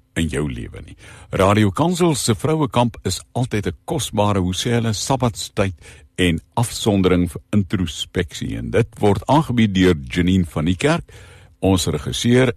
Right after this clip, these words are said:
en aanbieder by Radio Kansel en die Krone. En hierdie jaar is die tema herstel. En om meer daaroor vir ons te vertel,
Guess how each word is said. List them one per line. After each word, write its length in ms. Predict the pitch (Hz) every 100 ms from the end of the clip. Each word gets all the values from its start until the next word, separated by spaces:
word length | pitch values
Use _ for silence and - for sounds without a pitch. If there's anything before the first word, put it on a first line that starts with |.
| _
en 200 | 87 80 -
aanbieder 480 | 117 101 92 87
by 140 | 78 76
Radio 380 | 71 71 71 71
Kansel 520 | 71 92 87 95 80 -
en 200 | 90 90
die 140 | 80 -
Krone. 540 | - 135 151 143 123 80 - - _
En 100 | 95
hierdie 300 | 90 131 190
jaar 300 | 127 110 120
is 120 | 110 95
die 140 | 92
tema 440 | - 107 95 90 80 - _
herstel. 960 | 71 80 - - - - 95 55 - - - _ _ - - - -
En 120 | 135
om 280 | 135 113 92
meer 280 | 127 165 123
daaroor 440 | 73 90 143 127 92
vir 160 | -
ons 240 | 95 92 87
te 120 | 90
vertel, 520 | 85 85 101 110 107